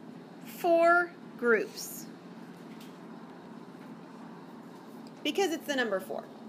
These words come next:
So negative for the removing, or the, the word remove for the negative, four because it's the number four, okay?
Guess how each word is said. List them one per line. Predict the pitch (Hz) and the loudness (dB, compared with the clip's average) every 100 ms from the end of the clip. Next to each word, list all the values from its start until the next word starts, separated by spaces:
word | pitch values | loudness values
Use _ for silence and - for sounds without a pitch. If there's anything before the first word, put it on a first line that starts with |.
| - - - - - | -14 -14 -14 -14 -2
So | 233 | 2
negative | 233 240 285 285 285 | 6 6 8 6 6
for | 254 | 2
the | 233 | 4
removing, | 233 247 320 302 320 - | 4 4 4 4 2 4
or | 226 - 196 | 2 0 0
the, | 214 - - - | -2 -2 -10 -6
the | 202 | -2
word | 190 226 208 | 4 4 4
remove | 208 240 262 247 233 | 4 4 4 2 2
for | 220 | 2
the | |
negative, | 214 214 196 202 247 - - - - - - - | 4 2 6 6 6 0 -12 -14 -14 -12 -4 6
four | 262 262 | 8 8
because | 240 240 240 208 | 6 2 2 4
it's | 214 | 2
the | - | 0
number | 190 180 175 | -2 -2 -2
four, | - - - - - - - - - - | -4 -6 -8 -8 -14 -14 -14 -14 -14 -4
okay? | - | -2